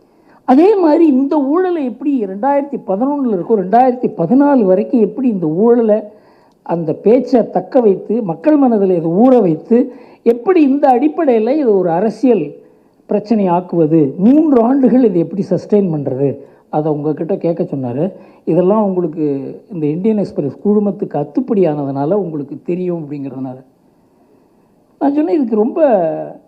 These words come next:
இந்தியன் எக்ஸ்பிரஸ் மாத்திரம் இதை செய்யல, இந்த நாட்டினுடைய எதிர்க்கட்சிகள் எல்லாவற்றையுமே நாங்க இணைத்தோம்.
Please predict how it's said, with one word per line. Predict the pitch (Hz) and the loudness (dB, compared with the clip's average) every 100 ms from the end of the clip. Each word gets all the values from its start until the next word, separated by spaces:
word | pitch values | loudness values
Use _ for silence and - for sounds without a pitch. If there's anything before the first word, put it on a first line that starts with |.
| _ - | _ -8
இந்தியன் | 240 302 294 | -4 -2 -2
எக்ஸ்பிரஸ் | 226 - 160 160 | -6 -8 -10 -8
மாத்திரம் | 165 220 226 208 | -8 -8 -8 -8
இதை | 139 131 | -8 -8
செய்யல, | 160 160 127 127 - _ _ _ _ _ _ _ _ - | -8 -6 -6 -8 -14 _ _ _ _ _ _ _ _ -4
இந்த | 262 240 | -2 0
நாட்டினுடைய | 254 349 - 339 285 | 0 -2 -2 0 2
எதிர்க்கட்சிகள் | 226 302 - 311 - 247 247 220 | 2 0 -2 -4 -2 2 2 2
எல்லாவற்றையுமே | 180 220 247 247 - 247 254 | 2 4 2 0 2 2 2
நாங்க | 214 151 131 | -2 -4 -4
இணைத்தோம். | 127 147 147 - | -6 -6 -10 -16